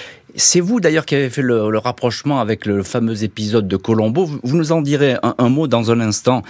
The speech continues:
Aujourd'hui, vous êtes commissaire directrice zonale des C R S Sud-Est. Donc voilà, c'est un, un poste à, à grande responsabilité. Merci donc de nous donner quelques minutes dans cette heure du crime. Euh, quand vous avez ces deux personnes en garde à vue, euh, ce, ce, ce couple qui arrive, euh, Jean-Stéphane Cézelet et puis,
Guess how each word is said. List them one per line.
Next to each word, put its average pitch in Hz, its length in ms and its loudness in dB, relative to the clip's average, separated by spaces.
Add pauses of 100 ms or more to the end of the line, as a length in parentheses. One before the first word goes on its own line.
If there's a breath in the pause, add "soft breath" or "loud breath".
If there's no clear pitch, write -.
(220 loud breath)
Aujourd'hui, 165 360 2
vous 160 140 0
êtes 143 100 -2
commissaire 151 460 -2
directrice 131 520 -2
zonale 156 460 0
des 117 120 0
C 147 340 0
R 127 80 -2
S 135 280 0
Sud-Est. 147 520 0 (320 loud breath)
Donc 110 140 -2
voilà, 117 160 2
c'est 101 240 -6
un, 92 160 0
un 98 80 -2
poste - 320 -6
à, 87 300 0
à - 180 -2
grande 151 240 0
responsabilité. 123 880 0 (280 loud breath)
Merci 131 280 0
donc 156 180 2
de 143 80 2
nous 135 120 -2
donner 131 200 0
quelques 123 220 -2
minutes 123 440 -2
dans 110 120 0
cette 104 240 -6
heure 113 80 -2
du 120 100 -4
crime. 160 320 -2 (300 loud breath)
Euh, 127 240 2 (100)
quand 185 320 -2
vous 156 320 -2
avez 160 220 0
ces 147 240 -4
deux 156 200 0
personnes 151 600 0
en 120 80 0
garde 123 260 0
à 123 60 4
vue, 123 340 -2
euh, 98 140 0
ce, - 180 -8
ce, - 200 -6
ce - 160 -4
couple 156 540 -2
qui 135 180 -2
arrive, 143 440 -2
euh, 113 200 2
Jean-Stéphane 135 800 0
Cézelet 151 560 -2
et 131 80 -2
puis, 120 240 -2